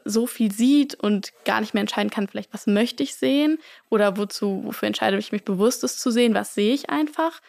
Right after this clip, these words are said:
Ähm, und auch wie das uns beeinflusst, ähm, zum Beispiel, dass man auch Quellen checkt, dass man lernt, einfach auch damit umzugehen, ähm, oder auch, wie man damit umgehen kann, wenn man merkt, dass es einem selber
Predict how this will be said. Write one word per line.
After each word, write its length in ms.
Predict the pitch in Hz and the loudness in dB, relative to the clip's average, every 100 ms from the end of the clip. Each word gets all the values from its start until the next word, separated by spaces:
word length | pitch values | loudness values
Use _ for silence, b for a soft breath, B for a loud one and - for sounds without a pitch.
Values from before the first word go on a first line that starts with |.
| B B B B _ | B B B B _
Ähm, 380 | 220 214 214 214 - | 2 4 4 0 0
und 120 | 220 | 0
auch 180 | 226 220 | 0 2
wie 60 | |
das 180 | 220 208 | 2 2
uns 200 | - 214 | 0 -2
beeinflusst, 760 | - - 302 349 214 202 - - | 0 0 0 -2 -2 -2 -4 -2
ähm, 400 | 196 196 190 - - - - _ _ _ - - | 0 0 -2 -6 -10 -20 -20 _ _ _ -20 -8
zum 140 | - | 0
Beispiel, 260 | 202 - 214 | 0 2 0
dass 180 | 202 - | 0 0
man 140 | 202 | 2
auch 280 | 202 208 - | 2 0 -6
Quellen 440 | - 214 220 214 | 0 4 4 4
checkt, 420 | 196 214 196 - | 2 2 0 0
dass 160 | 202 - | -4 0
man 200 | 202 202 B B B | 0 0 B B B
lernt, 240 | 214 214 | 2 2
einfach 240 | 214 220 | 0 2
auch 140 | - 277 | 2 2
damit 260 | 214 208 | 0 0
umzugehen, 720 | 220 285 294 220 196 208 208 220 | 2 0 0 -6 -2 0 2 0
ähm, 300 | 208 208 208 | 0 0 0
oder 260 | 208 208 - | 0 0 0
auch, 220 | 214 - B B B - | -2 -4 B B B 2
wie 100 | 233 | 4
man 140 | 220 | 4
damit 180 | 220 220 | 2 2
umgehen 260 | 233 226 | 2 2
kann, 160 | 220 226 | 0 2
wenn 100 | 220 | 2
man 140 | 214 | 2
merkt, 240 | 208 208 - | 2 0 -2
dass 160 | 220 | -4
es 120 | 214 - | -4 -2
einem 240 | 202 202 | 0 2
selber 500 | 214 277 214 202 | 4 4 2 0